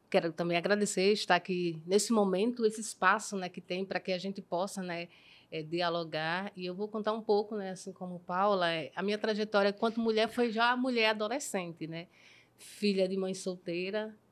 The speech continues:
morando no quilombo, um quilombo que é, é marcado por pessoas que se refugiaram ali, né? Então, assim, já é uma luta ser filha de mãe solteira e já senti na pele desde cedo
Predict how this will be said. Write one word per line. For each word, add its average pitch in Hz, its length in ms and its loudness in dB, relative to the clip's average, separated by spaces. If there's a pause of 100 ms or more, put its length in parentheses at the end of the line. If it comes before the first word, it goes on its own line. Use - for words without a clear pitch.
(180)
morando 196 340 0
no 196 100 0
quilombo, 202 640 0
um 208 60 0
quilombo 202 500 0
que 202 300 -2
é, 170 320 2 (400)
é 175 100 2
marcado 180 680 6 (100)
por 202 200 0
pessoas 220 500 -2
que - 100 -8
se 240 160 -2
refugiaram 185 760 -4
ali, 170 320 -6
né? 180 280 -8 (100)
Então, 175 300 -8
assim, 175 440 -6
já 190 180 0
é 190 40 0
uma 202 260 2
luta 208 400 0
ser 214 200 -4
filha 196 360 -2
de 185 140 -6
mãe 185 140 -4
solteira 180 680 -2
e 196 160 -2
já 190 180 2
senti 202 280 -4
na 196 120 -2
pele 180 320 0
desde 214 360 0
cedo 180 480 -2